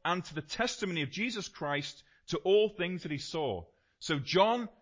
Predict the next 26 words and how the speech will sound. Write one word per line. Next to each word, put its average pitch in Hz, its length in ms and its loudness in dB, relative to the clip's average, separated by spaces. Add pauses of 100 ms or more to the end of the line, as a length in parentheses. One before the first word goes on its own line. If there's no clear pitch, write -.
(120)
was 143 160 -4
bearing 175 460 2
witness 202 360 0
to 143 240 0
the, 123 320 -2
the 120 100 0
living 190 420 2
word 190 420 0
of 143 180 -4
God, 202 300 0 (180)
the 131 80 0
Lord 151 240 0
Jesus 156 340 -4
Christ, 175 420 -2 (360)
and, 143 240 2 (200)
and 139 220 2
he 135 100 -4
was 147 140 -2
bearing 170 320 2
witness 185 260 -4
to 196 120 -6
the 185 100 2
written 180 460 -6
word 143 200 0
of 110 120 -6
God. 98 280 0